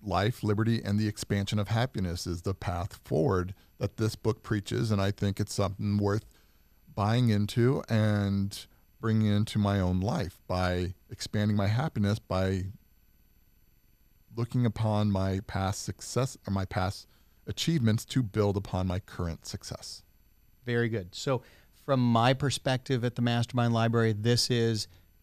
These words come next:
Speaker 2: you buy the book, you buy the audio book,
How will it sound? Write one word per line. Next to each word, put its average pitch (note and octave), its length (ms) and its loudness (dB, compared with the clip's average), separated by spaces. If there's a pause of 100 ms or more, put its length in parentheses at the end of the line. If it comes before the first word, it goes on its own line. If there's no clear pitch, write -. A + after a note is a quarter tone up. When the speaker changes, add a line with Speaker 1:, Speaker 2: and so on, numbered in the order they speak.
(120)
Speaker 2:
you A2+ 100 -6
buy A2 200 4
the A#2 80 4
book, A2 380 0 (440)
you G2+ 80 -10
buy G#2+ 180 2
the A#2+ 140 4
audio A#2+ 400 6
book, G#2 340 -2